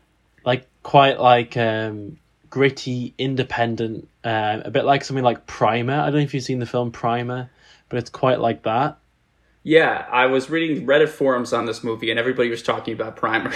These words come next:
Speaker 2: <laughs> I've never seen it, never heard of it, but,
Speaker 1: <laughs>
Speaker 2: um, no, yeah, that, that's true. Yeah, the sci-fi elements were honestly pretty, they were, like, not, almost novel to me,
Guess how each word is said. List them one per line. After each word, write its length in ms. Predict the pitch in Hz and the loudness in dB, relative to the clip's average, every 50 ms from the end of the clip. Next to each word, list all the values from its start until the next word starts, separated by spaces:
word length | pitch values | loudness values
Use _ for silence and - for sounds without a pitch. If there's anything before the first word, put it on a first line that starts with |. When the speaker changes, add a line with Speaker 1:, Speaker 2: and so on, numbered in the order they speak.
| - - | -6 -8
Speaker 2:
<laughs> 100 | - - | -6 -2
I've 200 | - 131 127 131 | 0 2 2 2
never 160 | 147 135 214 | 2 0 -2
seen 220 | 190 - 147 131 123 | -2 -2 -2 0 0
it, 120 | 113 104 | 0 0
never 220 | 123 117 113 117 117 | 0 0 0 0 0
heard 140 | 113 113 107 | -2 -4 -4
of 80 | 104 | -6
it, 160 | 101 - - - | -8 -10 -6 -4
but, 680 | 98 - 165 156 - - 196 190 - - 185 156 - | 0 0 0 2 4 4 4 4 4 2 0 2 2
Speaker 1:
<laughs> 0 | |
Speaker 2:
um, 360 | 170 151 - 104 101 - - _ _ _ _ _ _ _ _ _ _ _ _ - | 2 0 0 -2 -8 -14 -16 _ _ _ _ _ _ _ _ _ _ _ _ -14
no, 180 | 104 104 104 104 | -12 -10 -10 -8
yeah, 200 | - 55 55 - | -6 -6 -6 -6
that, 320 | - - - - - - _ _ _ _ _ _ _ _ - | -6 -10 -10 -12 -14 -20 _ _ _ _ _ _ _ _ -8
that's 180 | - 117 - - | -8 -8 -6 -6
true. 280 | - - 120 110 - - - - | -4 -4 -4 -4 -4 -6 2 6
Yeah, 120 | 160 160 | 6 6
the 80 | 147 147 | 6 6
sci-fi 480 | - - 165 156 196 - - 208 208 | 2 0 0 0 0 2 2 2 4
elements 360 | 196 196 196 196 185 180 - | 4 2 0 -2 -2 -4 -2
were 120 | 147 143 135 | 0 0 2
honestly 380 | 131 139 147 147 - 147 135 | 2 0 -2 -4 -4 -6 -8
pretty, 680 | - - - - - 151 151 151 160 160 160 151 143 135 | -8 -10 -10 -6 -4 -2 -2 -2 -4 -6 -6 -6 -6 -4
they 160 | 139 143 151 | 0 0 0
were, 100 | 170 196 | 2 0
like, 140 | 202 180 151 | -2 -2 -2
not, 280 | 123 131 131 135 - | 0 0 -2 -2 -2
almost 300 | 139 147 151 139 - - | -2 -2 -2 -2 -4 -2
novel 360 | 131 120 117 123 123 160 170 | 0 2 2 2 2 0 -2
to 140 | 170 - 190 | -6 -6 -6
me, 300 | 180 185 196 214 - - | -6 -4 -6 -8 -10 -16